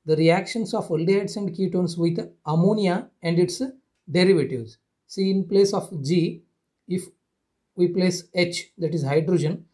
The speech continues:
it becomes ammonia, and by placing that hydrogen with the different types of substituents, we will get the derivatives of ammonia. Okay, therefore we can say this is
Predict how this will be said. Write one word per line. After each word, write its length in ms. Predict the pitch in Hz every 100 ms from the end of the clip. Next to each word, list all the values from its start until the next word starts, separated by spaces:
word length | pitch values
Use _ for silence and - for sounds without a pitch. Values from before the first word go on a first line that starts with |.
| _ _
it 140 | 160 151
becomes 340 | 175 185 175 -
ammonia, 500 | 151 160 170 131 135 - _ _ _ _
and 120 | 170
by 120 | 170 175
placing 580 | 180 175 175 226 247 - _
that 220 | 156 175
hydrogen 540 | - 165 175 185 202 190
with 180 | 190 165
the 80 |
different 380 | 156 151 180 175
types 240 | 170 170 180
of 120 | -
substituents, 680 | 180 - 190 175 143 131 214 - _ _ -
we 80 |
will 180 | 156 160
get 200 | 151 165 247 262 _ _ -
the 100 | 135
derivatives 600 | 123 165 208 202 185 165
of 180 | 208 - 156
ammonia. 400 | 139 131 117 123 _ _ _ _ _ _ _ _ _
Okay, 220 | 226 220
therefore 420 | 156 170 170 185
we 100 | 165
can 180 | 175 165
say 380 | - 151 - - _ _ _
this 200 | 147 170
is 240 | 196 139